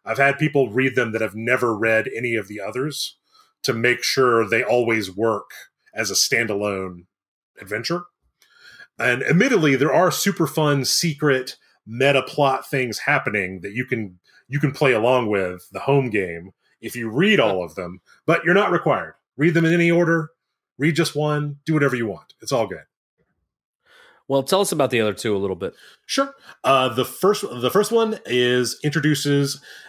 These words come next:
Speaker 1: uh, introduces my world and the two, like, two sort of main characters, the t-, my sort of Mulder and Scully analogs, the characters that I'm gonna hook you into,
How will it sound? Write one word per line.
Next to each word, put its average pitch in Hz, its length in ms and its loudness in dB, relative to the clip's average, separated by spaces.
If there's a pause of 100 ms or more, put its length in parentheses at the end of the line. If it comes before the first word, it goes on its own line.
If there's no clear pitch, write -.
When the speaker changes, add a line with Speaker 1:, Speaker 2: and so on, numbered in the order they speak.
(120)
Speaker 1:
uh, 120 260 0 (140)
introduces 147 440 -2
my 127 260 2
world 160 720 2
and 110 280 -4
the 104 80 -2
two, 151 720 0
like, 107 240 -8
two 190 280 -2
sort 170 300 2
of 139 80 -2
main 135 380 0
characters, 110 600 -4
the 98 100 -8
t-, - 60 -20 (500)
my 139 180 4
sort 156 260 2
of 127 100 0
Mulder 127 480 2
and 110 140 -2
Scully 101 680 -2 (340)
analogs, 98 840 -2 (220)
the 139 80 -2
characters 180 480 2
that 147 100 2
I'm 143 100 2
gonna 135 200 2
hook 156 280 -4
you 139 140 0
into, 110 560 -4